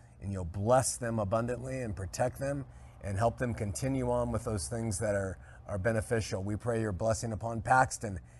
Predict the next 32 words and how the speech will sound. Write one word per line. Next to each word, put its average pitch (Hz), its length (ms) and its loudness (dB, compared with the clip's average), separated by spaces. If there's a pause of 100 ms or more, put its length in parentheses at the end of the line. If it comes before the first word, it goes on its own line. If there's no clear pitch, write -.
(160)
as 92 160 -4
he 113 80 -2
goes 107 340 0
to 110 100 -4
his 101 280 -2
mission, 107 360 -2
wherever 101 320 2
it 104 80 -2
might 104 240 -2
be, 98 320 -2 (340)
and 101 160 -4
that 98 240 2
that 107 180 2
Spirit 110 380 0
of 98 100 -2
Christ 107 440 0
will 104 160 -8
emanate 110 420 0
out 104 180 2
of 92 120 -2
him 101 340 -2 (320)
as 98 220 -4
he 113 120 0
goes 107 460 0
door 110 240 0
to 107 80 -2
door 104 600 2 (120)
or 78 100 -10
whatever 110 440 0
work 107 340 0
he's 104 240 0
doing, 98 400 0